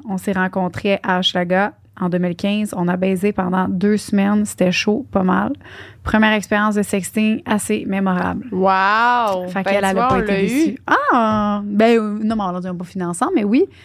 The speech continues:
Speaker 2: Ben non, mais c'est
Speaker 1: Ça
Speaker 2: pas
Speaker 1: veut dire
Speaker 2: grave.
Speaker 1: que le, le, ce qui, ce qui livrait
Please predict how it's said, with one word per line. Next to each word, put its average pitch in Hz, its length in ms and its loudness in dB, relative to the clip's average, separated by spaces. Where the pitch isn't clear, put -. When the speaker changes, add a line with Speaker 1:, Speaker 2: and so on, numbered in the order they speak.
Speaker 2:
Ben 190 240 -2
non, 196 140 0
mais 175 140 0
c'est 170 80 -6
Speaker 1:
Ça 214 60 2
Speaker 2:
pas 202 80 4
Speaker 1:
veut 180 60 0
dire 240 120 4
Speaker 2:
grave. 262 120 4
Speaker 1:
que 233 60 0
le, 233 720 2
le, 240 40 2
ce - 220 -12
qui, 233 220 -4
ce - 120 -8
qui - 140 4
livrait 240 560 4